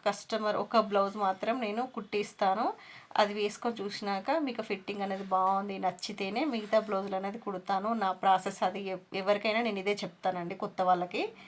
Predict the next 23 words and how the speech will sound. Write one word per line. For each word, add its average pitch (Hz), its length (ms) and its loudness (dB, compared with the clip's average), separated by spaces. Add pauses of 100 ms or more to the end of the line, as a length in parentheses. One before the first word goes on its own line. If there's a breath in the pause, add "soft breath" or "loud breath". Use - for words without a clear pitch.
(480 loud breath)
అని 214 220 0
చెప్పేసి 220 360 -4
చెప్పానన్నమాట. 175 800 -2
నేను 208 200 -4
మీకు 208 220 -6
కూడా 226 140 6
అదే 214 220 4
చెప్తూ 214 260 -4
ఉంటాను 208 280 -4
కదా, 277 320 0 (400 loud breath)
కొత్త 240 320 -2
కస్టమర్స్కి 240 640 0
మాత్రం 240 440 -4 (540 loud breath)
వాళ్ళు 214 200 4
ఎన్ని 226 180 -2
తెచ్చినా 233 540 -2
ఫస్ట్ - 260 -6
ఖచ్చితంగా 208 480 -4
ఒకటైతే 196 460 -4
కుట్టిస్తాను. 202 680 -4
ఫస్ట్ - 280 -8 (560 loud breath)
వాళ్ళు 202 180 0
వేసుకొని 202 340 -4